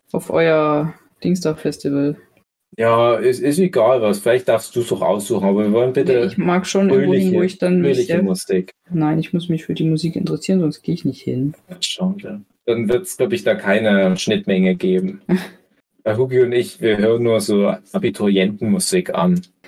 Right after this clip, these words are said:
Speaker 2: Festivals.
Speaker 1: Hm. Ja, weiß ich nicht, weil vielleicht, vielleicht könnte man schon doch auch was finden, aber das ist dann wahrscheinlich nichts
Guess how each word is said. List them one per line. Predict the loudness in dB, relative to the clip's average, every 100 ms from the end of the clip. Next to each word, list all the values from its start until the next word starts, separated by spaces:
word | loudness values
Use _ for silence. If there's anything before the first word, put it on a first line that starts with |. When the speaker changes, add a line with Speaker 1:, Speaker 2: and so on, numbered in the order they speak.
| -20 -20 -14 -4
Speaker 2:
Festivals. | -4 -2 -4 -2 -4 -4 -8 -14 _
Speaker 1:
Hm. | -2 0 0 -4 -8 -20 _ _ _ _ -10
Ja, | -2
weiß | 2 2
ich | 2
nicht, | 0 0
weil | -4
vielleicht, | -2 -2 -4
vielleicht | -6 -6 -4
könnte | 0 0
man | 0 -2
schon | -2 -2
doch | -4 -4
auch | -4 -2
was | -6
finden, | -4 -4 0
aber | 0
das | 2 0
ist | 0
dann | -2 -2
wahrscheinlich | 0 0 0
nichts | -4 -6 -16